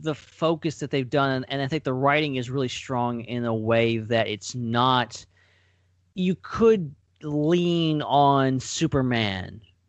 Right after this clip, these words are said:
and the Superman action sequences and whatever to kind of carry the show. And that was one thing that, like,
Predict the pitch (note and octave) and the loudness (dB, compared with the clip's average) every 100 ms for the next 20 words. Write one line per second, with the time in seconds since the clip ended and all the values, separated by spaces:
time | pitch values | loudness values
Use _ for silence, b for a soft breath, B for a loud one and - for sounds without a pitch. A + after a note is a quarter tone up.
0 | _ C3+ C#3 C3 B2+ B2 A#2+ B2 E3+ D#3 | _ -2 0 0 -2 -2 -4 -2 -2 0
1 | D3 C#3 A2+ C3+ - D3 A2+ C3 B2 A#2 | 2 0 0 -2 -4 -6 -6 -8 -8 -10
2 | - A2 G#2 G2 G2 A2 A2 A#2 A#2+ A#2 | -8 -8 -8 -10 -14 -10 -4 0 0 0
3 | A2 A2 - B2 B2+ A#2+ A2 - - C#3+ | -2 -4 -6 -6 -2 -2 -4 -4 -2 0
4 | A#2 A2+ G#2+ G#2 C#3 G#2+ F#2+ E2 - - | 0 -2 -4 -4 -2 -2 -2 -6 -14 -20
5 | _ b b b b _ - E3+ G3 A#3+ | _ b b b b _ -2 0 2 2
6 | G3 G#3 F3 E3 C#3+ B2+ C3+ B2+ B2+ A2+ | 2 2 0 0 -2 0 -2 2 2 2